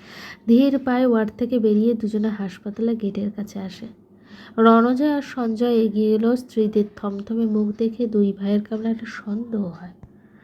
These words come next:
রণজয় বলল, "অপা, দাদাভাই কী বললেন? তুমি শাম্বর কথা কিছু বললে?" সঞ্জয় ব্যস্ত গলায় জিজ্ঞেস করলো, "জয়ী, ঘরের কথা বললে দাদাভাই কিছু ভাবেননি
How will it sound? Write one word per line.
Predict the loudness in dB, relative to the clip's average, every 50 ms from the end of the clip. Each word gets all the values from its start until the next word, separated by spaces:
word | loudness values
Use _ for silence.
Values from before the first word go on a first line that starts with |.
| -20 -20 -20 -18 -6 0
রণজয় | 2 2 4 4 4 4 2 0
বলল, | 0 -2 0 0 0 0 0 0 -2 -4 -8 -8 -4
"অপা, | -2 -2 0 2 2 2 2
দাদাভাই | 2 0 0 0 0 0 0 0 -2
কী | -2 -4 -6 -4 -2 -2 0
বললেন? | 0 0 0 0 0 -2 -2 -4 -4
তুমি | -4 -4 -4
শাম্বর | -4 -4 -6 -6 -6 -4 -4 -4 -4 -6
কথা | -6 -6 -6
কিছু | -4 -6 -6 -8 -8 -10
বললে?" | -8 -6 -4 -2 -2 -2 -2 -4 -6 -10 -20 _ _ -20 -20 _ -20 -20 -20 -20 -20 -20 _ _ -18 -8
সঞ্জয় | 0 4 4 4 6 4 4 4 4 4
ব্যস্ত | 4 2 0 -2 -2 -4 -6 -4
গলায় | -2 0 0 0 0
জিজ্ঞেস | 0 -2 -4 -4 -2 -6 -6 -4
করলো, | -4 -2 0 0 2 0 2
"জয়ী, | 4 4 4 4 4
ঘরের | 2 -2 -2 0 0 0 0
কথা | -2 -6 -6 -6
বললে | -4 -2 -2 -2 0 -2
দাদাভাই | -2 -2 -4 -4 -4 -2 -2 -4
কিছু | -4 -6 -8 -8 -8
ভাবেননি | -8 -8 -8 -6 -2 -2 -2 -2 -2 -6